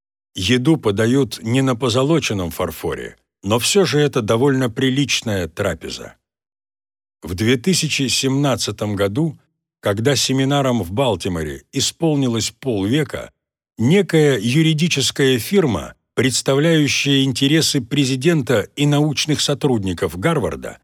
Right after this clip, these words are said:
направила письмо организации Harvard Associates in Police Science.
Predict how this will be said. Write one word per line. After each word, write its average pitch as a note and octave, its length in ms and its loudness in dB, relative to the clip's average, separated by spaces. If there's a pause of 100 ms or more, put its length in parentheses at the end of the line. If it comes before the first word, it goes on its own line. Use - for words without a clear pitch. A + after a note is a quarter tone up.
(360)
направила E3+ 680 2
письмо D#3+ 800 0
организации B2 1200 2
Harvard D3+ 540 2
Associates C3+ 1080 0
in A2+ 260 0
Police G2+ 380 0
Science. D#2+ 760 -4